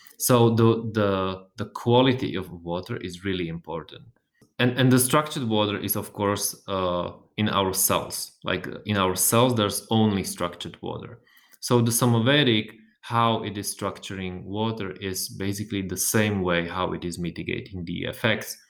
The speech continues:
is by the field that it is radiating. So you just put the, uh, the jug of, jug of water next to the Samovedic, and, uh, with its field in about fifteen, twenty minutes,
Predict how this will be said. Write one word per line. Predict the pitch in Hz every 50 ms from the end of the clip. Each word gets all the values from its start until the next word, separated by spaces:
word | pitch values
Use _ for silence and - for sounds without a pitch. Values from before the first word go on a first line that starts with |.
| _ _ _ _ -
is | 117 107 101
by | 98 95 98 95 92
the | 90 92
field | - - - - 104 104 104 98 98 92 95 85 82
that | 92 90 87
it | 87 87 85 -
is | 85 85 85 90
radiating. | 90 90 87 87 90 82 76 71 - - - - - _ _ - - - - - - _
So | - - 135 127
you | 123 127 127
just | 127 131 127 127 - - - _
put | 139 143 139 139 139 - - -
the, | - - 104 - 196 190 185 185 190 190 - - _ _ _ _ _ _ _ - -
uh, | - 92
the | 85 82 92 82
jug | 85 - 101 101 95 95
of, | 90 - - - - - 107
jug | 98 92 90 87 87
of | 78 87 101
water | 113 120 123 123 110 95 90 87 87 87 - - -
next | 98 104 101 92 - - -
to | 95 87
the | 85
Samovedic, | 82 - - 90 85 - 170 139 117 117 104 92 87 85 - - - _ _ _ - - _ _ _ -
and, | 107 101 98 95 92 95
uh, | 95 95 95 95 92 92 90 92
with | 98 92 92
its | 90 90 - -
field | - - 127 127 120 110 101 101 95 - 101
in | 98 95 92 85 73
about | 76 87 90 85 78 - -
fifteen, | - - - 107 107 - - 101 92 90
twenty | 87 - 95 90 87 82
minutes, | 92 113 123 120 101 101 - - -